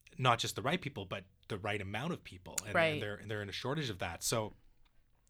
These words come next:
Speaker 1: if there obviously is this demographic, if half your population is not maybe geared towards that, and there's this great, um,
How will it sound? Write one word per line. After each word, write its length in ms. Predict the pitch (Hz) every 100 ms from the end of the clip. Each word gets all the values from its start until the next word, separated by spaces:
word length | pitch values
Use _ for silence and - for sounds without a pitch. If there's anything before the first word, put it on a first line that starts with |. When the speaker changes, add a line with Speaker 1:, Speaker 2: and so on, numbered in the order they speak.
| -
Speaker 1:
if 220 | - -
there 220 | 127 117
obviously 420 | 117 131 135 131
is 140 | 131 131
this 120 | 110
demographic, 760 | 117 107 98 113 165 101 98 - - - - -
if 120 | 113
half 220 | 135 127
your 100 | 135
population 640 | - 120 - 107 139 - 110
is 220 | 98 95
not 420 | 110 107 107 - - - - -
maybe 200 | 113 98
geared 320 | 107 135 151
towards 340 | 131 107 95
that, 180 | 101 92
and 120 | 98
there's 160 | 101 92
this 140 | 92
great, 360 | - 113 117 - - - - - - - - - - - _ -
um, 520 | 110 104 101 98 92